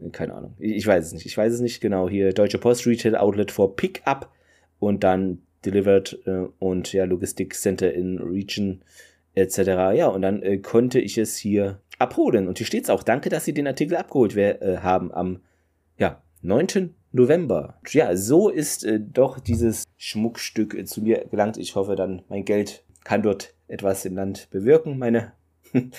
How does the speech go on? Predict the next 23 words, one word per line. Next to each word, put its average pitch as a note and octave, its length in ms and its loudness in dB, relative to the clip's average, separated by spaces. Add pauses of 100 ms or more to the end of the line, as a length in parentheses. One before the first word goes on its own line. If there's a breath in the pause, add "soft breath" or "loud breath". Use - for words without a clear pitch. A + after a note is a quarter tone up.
(260 loud breath)
Ja, F#2+ 300 -2 (260)
so G#2+ 180 2
billig A#2 260 4
war's G#2 160 2
vielleicht G2 280 2
doch D3 100 0
nicht, E3 220 -4
aber G#2 180 2
im, G2 340 -8
wenn G2+ 100 0
man G#2+ 120 0
jetzt G2+ 160 -2
die G#2 80 0
Historie C3+ 640 4 (140)
des - 180 -8
Vereins A#2 440 0
sieht, G#2+ 460 -8
und G2 180 -6
das G2 120 -6
ist G#2 120 -6
auch G2+ 180 0
ein G2+ 80 -4
Match-One-Trikot, G#2 960 -4